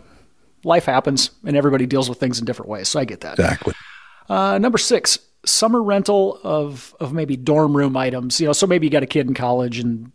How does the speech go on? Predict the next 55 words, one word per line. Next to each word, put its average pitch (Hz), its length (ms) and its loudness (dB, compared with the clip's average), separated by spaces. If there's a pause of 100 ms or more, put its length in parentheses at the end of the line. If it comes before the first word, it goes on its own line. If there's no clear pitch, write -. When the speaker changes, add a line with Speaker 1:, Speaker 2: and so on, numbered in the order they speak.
Speaker 2:
Yep. 143 200 0 (420)
Speaker 1:
they, 131 220 -4
they 143 140 -6
travel 143 260 2
back 117 180 -4
home 151 140 4
for - 60 -8
the - 60 -8
summer. 269 220 4
You 202 100 0
know, 180 180 0
that 180 160 2
totally 135 240 0
makes 110 200 -8
sense. - 300 -14 (100)
Good 127 140 2
with 120 80 2
Speaker 2:
Oh, 135 80 6
Speaker 1:
that. 135 60 4
Speaker 2:
no, 139 100 4
I, 131 360 2
I'm 139 140 2
guil-, 131 180 6
I, 120 160 4
I 127 220 4
will, 104 240 0 (180)
I 127 120 6
will 113 200 2 (220)
tell 170 180 4
you 147 120 0
right 139 180 0
up 131 120 -2
front, 139 300 2
I 113 200 -2
am 104 340 -2 (120)
t-, - 160 -2 (200)
guilty 180 400 6
on 147 160 4
that 131 240 2
point. 143 340 2 (500)
'Cause 110 200 2
when 113 80 6
my 113 140 6
kids 131 320 2
were 135 120 6
in 117 80 0
college, 131 680 0
it's 113 240 -2
like, 104 180 4
"Do 113 80 2
we 151 140 8
wanna 208 220 4
move 156 200 6
this 156 160 4
stuff 143 220 2